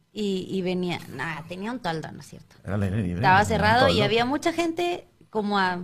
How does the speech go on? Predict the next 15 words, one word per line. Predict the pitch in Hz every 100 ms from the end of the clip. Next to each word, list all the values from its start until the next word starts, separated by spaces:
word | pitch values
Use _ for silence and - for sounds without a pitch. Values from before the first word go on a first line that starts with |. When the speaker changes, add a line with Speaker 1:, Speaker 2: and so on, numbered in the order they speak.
| 165
Speaker 1:
medio | 170 202 220
metro | 220 214 226
cada | 214 202
quien | 202 202 202
de | 196
cada | - 190 190
quien, | 202 233 233 226
sin | 196
cubrebocas, | 180 180 180 196 - 220 214
y |
venían | 175 180 185
de | 190
muchos | 185 185 190
estados | 185 185 185 190 190
y | 165